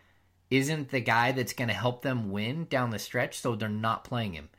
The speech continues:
And so now I realize why it's bad to have a guy who only wants to win.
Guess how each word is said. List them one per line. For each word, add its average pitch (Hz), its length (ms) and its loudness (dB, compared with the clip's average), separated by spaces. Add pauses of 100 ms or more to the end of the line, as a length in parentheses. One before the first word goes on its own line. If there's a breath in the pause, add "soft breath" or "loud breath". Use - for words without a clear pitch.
(580 soft breath)
And 131 160 2
so 139 240 0
now 139 360 8
I 160 100 10
realize 131 680 2
why 110 280 6
it's 107 260 -2
bad 110 540 4
to 113 40 -6
have 107 240 0
a 107 60 -4
guy 104 240 6
who 104 220 -2
only 123 560 2 (340 soft breath)
wants 117 380 2
to 131 80 -2
win. 127 440 0